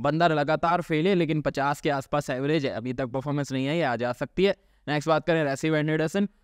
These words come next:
फिफ्टी फ़ोर का एवरेज, लास्ट मैच में स्पिनर्स पे फंस गए हैं। आज के मैच में क्या करना है, आज के मैच में कर सकते हो ट्राई, आज के मैच में टीम में रखो भाई, टीम में रखो, प्लेयर बहुत बढ़िया है, एवरेज भी आप देख लो और लास्ट मैच खराब भी रहा है।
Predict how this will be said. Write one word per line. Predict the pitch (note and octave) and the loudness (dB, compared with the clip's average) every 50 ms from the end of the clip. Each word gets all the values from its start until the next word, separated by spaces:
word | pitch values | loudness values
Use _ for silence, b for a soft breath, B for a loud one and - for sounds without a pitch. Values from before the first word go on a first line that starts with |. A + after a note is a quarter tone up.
| _ _ | _ _
फिफ्टी | - D3 - - F3+ E3+ | -6 -6 -2 0 0 0
फ़ोर | - D#3+ D#3+ D#3 | 2 2 2 2
का | C#3+ C#3+ C3 | 2 0 0
एवरेज, | C3+ C#3+ E3 G3 G3+ F3 D#3 | 0 2 2 2 2 2 2
लास्ट | C#3+ C#3 C#3 D3 - - | 0 2 2 0 0 0
मैच | D#3 C#3+ C3+ - D#3+ | -2 -4 -2 -4 -4
में | C#3+ - | -6 -6
स्पिनर्स | - - - C#3 C#3+ C#3 - - | -8 -6 -4 -2 -2 -2 -2 -2
पे | C#3+ C3 | -4 -4
फंस | - - C3 - C#3+ | -4 -4 -6 -2 0
गए | D#3+ | 0
हैं। | E3 F3+ G3 - | 0 0 0 -2
आज | - A#2+ B2+ C3+ - | -2 0 0 0 0
के | - D#3 | -2 -2
मैच | C#3+ C#3+ C#3 - D#3+ | -2 -2 -2 -4 -4
में | D3 C3 | -2 2
क्या | D3+ D3+ | 2 2
करना | C#3+ - C#3+ C#3 D#3+ F#3 | 2 0 -2 0 0 -2
है, | F#3+ - _ _ _ _ - | -2 -4 _ _ _ _ -4
आज | B2 C3 C#3 - - | -2 -2 -2 0 0
के | F3 D#3+ | 0 0
मैच | D#3+ D3+ D3+ - - | 2 0 -2 -4 -4
में | F3 F3+ - - _ _ _ _ _ _ _ _ _ | -6 -6 -6 -10 _ _ _ _ _ _ _ _ _
कर | E3 D#3+ D3+ | 4 4 4
सकते | C#3+ - C3 - _ - A2+ | 4 0 -6 -8 _ -2 -2
हो | A2+ | -2
ट्राई, | G#2+ A2 A2+ A#2 | -2 -2 -2 0
आज | B2 C3+ - | 0 0 0
के | - D#3 | 0 -2
मैच | D3+ D3 C#3 D#3 | -2 -2 -2 -4
में | D3 | -4
टीम | C3 C#3 C3+ C#3 | -2 -2 -2 0
में | D3 D3 | 0 0
रखो | C3+ A#2+ - C3 | 0 -2 -2 -4
भाई, | B2+ C3 B2+ | -4 -4 -2
टीम | - A#2+ A#2 | 0 0 0
में | B2 B2+ B2 | 0 0 -2
रखो, | A#2 G#2+ - - - _ _ _ _ _ _ - | -2 -4 -6 -12 -16 _ _ _ _ _ _ -2
प्लेयर | C#3+ D3 D3+ D#3 | 0 2 2 2
बहुत | D3+ B2+ A2+ A#2 C#3+ C3+ | 0 -2 -2 -2 -2 0
बढ़िया | C#3 C#3 C#3 C#3 D3 D#3 D#3 | 0 0 0 0 2 2 2
है, | C#3+ | 0
एवरेज | C3 B2+ C3 C3 B2+ | 0 -2 -2 -4 -4
भी | B2+ C#3 D3 | -2 -2 0
आप | C#3+ C#3 B2+ | 0 0 -2
देख | B2+ C#3 C3+ - - | -2 -4 -4 -2 0
लो | E3+ D#3+ - - - | -2 -2 -2 -4 -6
और | A2+ A2+ | -6 -2
लास्ट | A#2 A#2 A#2 A#2 - | 0 0 0 -2 -2
मैच | D3 C3 - | -6 -6 -6
खराब | - - C3 A#2 A2+ B2+ C3+ | -6 -6 -2 0 0 0 0
भी | C#3 C#3 D3+ | 0 0 0
रहा | D#3 D#3+ | 2 2
है। | D#3+ C3 - | 0 -2 -6